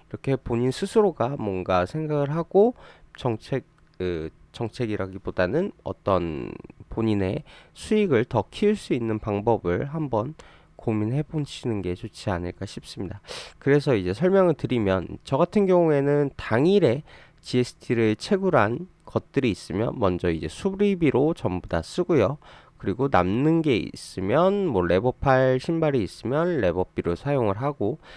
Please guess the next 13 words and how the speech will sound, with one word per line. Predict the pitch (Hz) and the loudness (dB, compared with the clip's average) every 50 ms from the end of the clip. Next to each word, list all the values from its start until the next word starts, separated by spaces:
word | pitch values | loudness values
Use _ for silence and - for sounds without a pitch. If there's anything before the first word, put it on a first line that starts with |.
| - - - - - - | -20 -20 -20 -20 -18 -12
일단 | - - 120 135 156 165 165 | 0 4 4 6 6 4 2
잔여분은 | - - - - 117 127 160 180 170 156 127 120 135 165 185 | -2 -8 -8 -2 2 4 4 4 4 4 2 0 0 0 -2
전부 | - - - 123 120 147 175 185 175 | -4 -2 0 2 2 2 2 0 2
다 | - 185 160 | 4 4 4
유에스디씨로 | 117 98 101 117 120 - 127 - - - 110 - - - 151 151 143 | 4 2 0 0 0 -2 -6 -10 -8 -8 -8 -8 -8 -6 -4 -2 -2
교환을 | - - 113 104 98 98 98 98 | -2 0 2 2 2 2 0 -2
합니다. | 117 156 175 185 180 135 - 87 123 139 - - - - - - - - _ - 120 | -4 -2 0 0 0 0 0 -4 -6 -6 -10 -18 -20 -20 -20 -20 -20 -20 _ -8 -6
그래서 | 113 - 147 | -4 -4 -2
만약에 | 123 101 92 95 95 95 - 156 175 196 214 220 - _ - - | 0 2 2 2 0 0 2 2 2 2 2 0 -4 _ -14 -10
유에스디씨로 | - 113 113 120 127 - - - - - 147 151 - - - - 117 117 147 - - - | -4 0 2 2 2 0 -4 -14 -10 -6 -6 -6 -2 -2 0 2 4 2 2 0 -4 0
교환을 | - 139 120 117 113 117 110 117 | 4 6 6 6 4 2 0 0
했을 | 147 190 190 - - 139 95 | 0 -2 0 0 0 0 0
때 | - - 113 110 101 90 92 | 0 2 2 2 2 0 -4